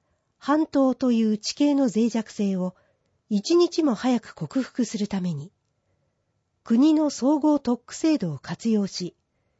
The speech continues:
伊豆半島全体を半島防災のモデル地域に。伊豆縦貫道の整備を加速させ、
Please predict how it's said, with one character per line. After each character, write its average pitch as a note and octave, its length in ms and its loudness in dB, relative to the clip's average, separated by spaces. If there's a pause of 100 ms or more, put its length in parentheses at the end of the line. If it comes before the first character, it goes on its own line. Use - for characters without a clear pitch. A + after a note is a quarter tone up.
(360)
伊 G#3 120 4
豆 E4 160 2
半 D#4+ 260 -2
島 E3 220 -2
全 G#3 260 2
体 G3+ 320 -2
を F3+ 160 -4 (460)
半 D4 260 0
島 D#4+ 240 0
防 D#4 200 2
災 F#3 260 -2
の C3 120 -6
モ C#3+ 160 -2
デ C#4+ 120 2
ル C#4+ 120 2
地 C#4 200 0
域 D#3+ 240 -4
に。 C3+ 180 -8 (2250)
伊 A3 220 2
豆 D#4 160 4
縦 C#4+ 220 4
貫 D#4 260 2
道 F#3 180 0
の D3+ 140 -4
整 A3+ 240 2
備 D3 160 -4
を A#2 80 -8
加 - 160 -12
速 - 240 -8
さ F3+ 140 -6
せ、 D#3+ 200 -10